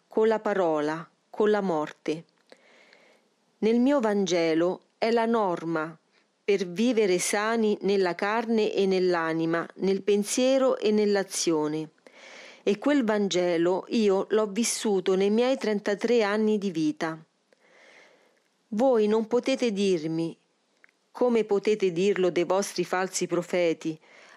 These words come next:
"Hai predicato una cosa, ma ne hai fatta un'altra". No, Gesù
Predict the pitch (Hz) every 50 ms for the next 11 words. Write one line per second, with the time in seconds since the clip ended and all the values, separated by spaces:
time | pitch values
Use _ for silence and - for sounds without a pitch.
0 | _ - 190 214 202 208 - 185 208 185 185 196 - 226 220 226 233 - 208 196
1 | 185 180 180 - 190 196 190 208 208 208 - 202 190 185 - _ _ _ _ _
2 | - - 202 208 208 208 208 202 196 - 214 190 190 190 - 196 185 180 175 165
3 | 156 160 160 156 - - 165 160 160 160 - _ _ _ _ _ _ _ - 190
4 | 185 180 175 156 151 - _ _ _ _ _ _ _ _ - - _ _ _ -
5 | 185 165 180 180 180 - - 190 185 196